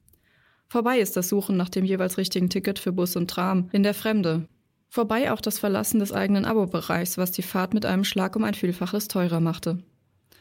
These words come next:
Nur zum Nachrechnen. Mit dem Deutschlandticket kostet jede Fahrt nur circa zwei Euro fünfundvierzig,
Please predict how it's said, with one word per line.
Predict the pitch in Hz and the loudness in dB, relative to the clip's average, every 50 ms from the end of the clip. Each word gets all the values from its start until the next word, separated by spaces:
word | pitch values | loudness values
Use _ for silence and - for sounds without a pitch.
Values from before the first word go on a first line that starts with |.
| _ _ _ _ _ _ _ _ _ _ - | _ _ _ _ _ _ _ _ _ _ 0
Nur | 262 277 | 0 0
zum | 277 - 226 | 2 2 2
Nachrechnen. | 196 180 175 180 - - 151 - - 180 - 175 185 180 - _ _ - | 4 4 2 0 -2 -4 -4 -2 -2 -2 -2 -2 -4 -4 -8 _ _ -2
Mit | - 214 214 | -2 0 2
dem | 240 226 | 2 2
Deutschlandticket | 220 240 262 - - 247 220 - 220 214 220 220 220 | 2 2 0 0 0 0 0 0 0 0 0 0 0
kostet | - 214 208 214 - 226 220 - | -2 -4 -4 -2 -4 -4 -2 0
jede | 214 220 226 | 0 0 0
Fahrt | - - 196 185 190 190 - - | 0 0 0 0 0 -2 -2 -2
nur | 208 202 | -2 0
circa | 196 - 202 196 202 196 | 0 -2 -2 -2 -2 -4
zwei | - - 190 202 196 | -2 -2 -2 0 0
Euro | 180 175 | 0 -2
fünfundvierzig, | 175 - 190 196 208 202 - 202 175 - - 156 - | 0 0 0 0 0 0 0 -2 -2 -2 -4 -8 -8